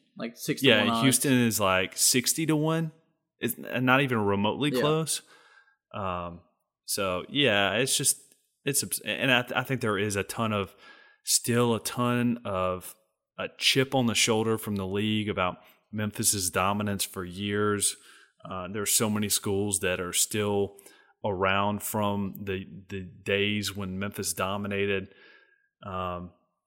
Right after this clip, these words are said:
Speaker 2: you know, so it's fun to try to pick on Memphis while you think that they're still down, but I think the message will be loud and clear this year that there's no more picking on Memphis.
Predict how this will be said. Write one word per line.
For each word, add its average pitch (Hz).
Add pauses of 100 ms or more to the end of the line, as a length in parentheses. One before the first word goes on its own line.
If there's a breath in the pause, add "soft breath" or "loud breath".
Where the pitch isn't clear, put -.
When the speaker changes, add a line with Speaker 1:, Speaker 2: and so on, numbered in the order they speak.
(280)
Speaker 2:
you 190
know, 117
so 165
it's -
fun 170
to 107
try 120
to 107
pick -
on 95
Memphis 107
while 95
you 95
think 107
that 90
they're 92
still 92
down, 95
but 87 (300)
I 107
think 104
the 95
message 110
will 95
be 95
loud 92
and 92
clear 92
this 87
year 87
that 85
there's 90
no 95
more 95
picking 92
on 82
Memphis. -